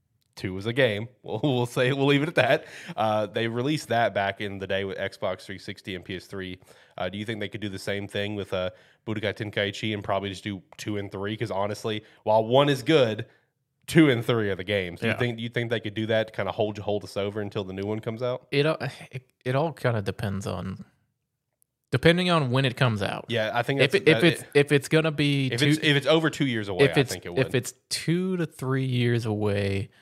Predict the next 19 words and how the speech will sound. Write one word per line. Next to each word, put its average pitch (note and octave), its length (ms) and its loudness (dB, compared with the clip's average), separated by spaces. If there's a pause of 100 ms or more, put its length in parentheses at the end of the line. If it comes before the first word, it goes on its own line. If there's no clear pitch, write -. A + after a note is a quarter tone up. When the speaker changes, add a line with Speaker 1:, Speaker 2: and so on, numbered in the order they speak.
(260)
Speaker 2:
a A2 140 0
collection G#2 640 -4
would G2 140 -6
make G2 320 -4
sense. - 600 -8
It's, F#2+ 60 -8
Speaker 1:
Yeah. E2+ 160 -6 (500)
Speaker 2:
uh, F#2+ 420 0 (160)
even C3 180 0
if A#2 120 -2
it A2+ 40 2
was G#2 120 -2
just G#2 300 -8
dropped G2+ 540 -4
with, G#2 220 -10
like, G2 460 -8 (2500)
yeah, B2+ 220 -4
they D3 160 0
would, C#3+ 220 -6